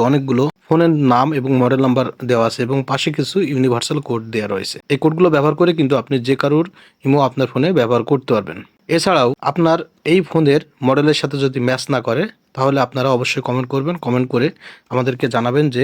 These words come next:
আপনার ফোনের নাম দিবেন এবং মডেল নাম্বার দিবেন, তাহলে আমি সাথে সাথে একটি ওয়ান টাইম ওটিপি পাঠিয়ে দেবো। সাথে সাথে আপনারা কিন্তু এক মিনিটের ভিতরে ব্যবহার করবেন। আচ্ছা, মনে করুন যে কারোর ইমো আপনি আপনার নিজের ফোনে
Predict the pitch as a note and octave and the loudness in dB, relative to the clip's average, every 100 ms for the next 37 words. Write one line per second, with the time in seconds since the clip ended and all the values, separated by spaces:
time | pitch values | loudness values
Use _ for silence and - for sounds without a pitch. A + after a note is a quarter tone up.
0 | - A#2+ C#3 B2+ - C3+ C3 - C3+ C3 | -2 -4 -4 -2 0 0 0 -2 -2 0
1 | C#3+ C3+ B2+ D#3 C3 C3+ - B2 B2+ C3+ | 0 0 2 2 0 -2 -2 0 2 2
2 | B2+ A#2+ G#2+ B2 F3+ C#3 B2 B2 B2 D3 | 2 0 -2 -4 -2 -2 -2 -2 -2 -6
3 | - - - _ - - D3+ D#3 D#3 D3 | -10 -20 -20 _ -10 -4 -2 -2 -2 -2
4 | B3 - _ - C3+ - G3+ - D3 D3 | -4 -8 _ -8 -8 -4 -4 -2 0 0
5 | D#3 F3+ B5 B5+ - B5 B2 B2+ C3 C3 | 2 4 8 10 10 10 8 4 0 2
6 | E3+ - C3 C#3 C3 B2 B2+ B2 A#2+ B2 | 0 -2 -2 0 0 0 -2 -2 -2 -2
7 | F#3+ G#3+ - - - C#3+ C#3+ D#3 D3 C#3 | -4 -6 -16 -20 -8 -6 0 0 2 2
8 | C3 E3 C3 A#2 - G#2+ F#2 - - _ | 2 4 4 0 -2 -6 -8 -14 -18 _
9 | _ _ E3+ D#3+ D3 C3+ D#3+ E3+ D3+ B2 | _ _ -6 -2 0 2 2 2 2 0
10 | F3 - C3 C#3+ D#3 F#3 F#3+ - D3+ C3+ | -4 -8 -4 -2 0 2 2 2 2 2
11 | A2+ G2+ _ - C3+ - E3 C#3 D3 C3+ | 2 -4 _ -8 -6 0 0 0 0 0
12 | D3 E3+ D3 C#3 | 2 0 0 0